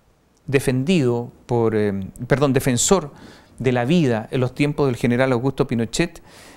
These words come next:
eh, y ahora defendido por Raúl Asbun en esas volteretas que da la vida, eh, espera sentencia. El asunto, eh, no sería con menores. Hoy la iglesia,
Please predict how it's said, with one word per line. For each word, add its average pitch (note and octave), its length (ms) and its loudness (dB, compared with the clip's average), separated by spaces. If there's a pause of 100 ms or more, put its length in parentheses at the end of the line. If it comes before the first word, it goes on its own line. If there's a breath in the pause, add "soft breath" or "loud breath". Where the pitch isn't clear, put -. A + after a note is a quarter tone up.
(200 loud breath)
eh, B2 440 0 (120)
y C#3 120 2
ahora D3+ 220 2
defendido C3+ 440 0
por C3+ 100 -2
Raúl C3+ 200 2
Asbun C#3 320 0
en C#3 180 2
esas C#3 240 -2
volteretas C#3 640 0
que - 140 -4
da C3+ 100 2
la C#3+ 120 2
vida, E3 400 0 (500 loud breath)
eh, - 160 -2
espera D#3+ 280 0
sentencia. A#2+ 760 -2 (640 loud breath)
El C#3 120 -2
asunto, F#3+ 760 0 (340)
eh, A#2 220 -4
no A2+ 1000 -6
sería F3+ 260 2
con E3 140 -2
menores. G2+ 480 -2 (1200 loud breath)
Hoy G3 120 4
la G#3+ 80 2
iglesia, G3 600 2